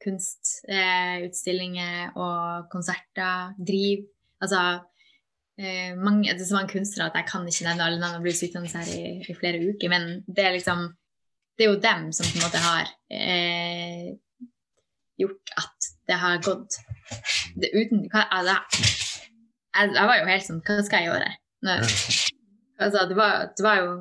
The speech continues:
Speaker 1: helt umulig, for jeg hadde jo ikke de pengene, særlig med tanke på at jeg har vært, fikk kreft i to tusen og sytten, eh, og ikke kunne jobbe normalt siden da. Så har jeg jo ikke akkurat, hadde jeg jo ikke en feit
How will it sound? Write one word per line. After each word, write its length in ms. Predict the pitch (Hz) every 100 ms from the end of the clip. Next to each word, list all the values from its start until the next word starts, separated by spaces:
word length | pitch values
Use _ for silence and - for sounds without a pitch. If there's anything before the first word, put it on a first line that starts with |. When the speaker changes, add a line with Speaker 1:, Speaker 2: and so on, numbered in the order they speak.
| -
Speaker 1:
helt 220 | 196 220 185
umulig, 300 | 202 208 -
for 100 | 175
jeg 100 | 175
hadde 200 | 185 208
jo 60 | 156
ikke 160 | - 175
de 100 | 175
pengene, 300 | 180 196 175
særlig 400 | - 180 202 180
med 100 | 175
tanke 200 | 180 175
på 80 | 180
at 80 | 180
jeg 80 | 180
har 60 | 175
vært, 380 | 190 - - - _ - - _ _ -
fikk 180 | 226 -
kreft 220 | 185 180
i 60 | 180
to 60 |
tusen 180 | 180 175
og 60 | 160
sytten, 400 | 185 196 185 180 - _ - - -
eh, 340 | 180 185 185 180
og 100 | 190
ikke 200 | 196 180
kunne 160 | 180 175
jobbe 240 | 180 185
normalt 420 | 170 233 214 -
siden 400 | - - 185 175
da. 120 | 190 185 - _
Så 320 | - - - 185
har 220 | 208 190
jeg 80 | 180
jo 60 | 202
ikke 200 | 202 190 -
akkurat, 280 | - 175 - - -
hadde 180 | 196 196
jeg 60 |
jo 40 | 175
ikke 140 | 190
en 200 | 180 175 -
feit 240 | 185 175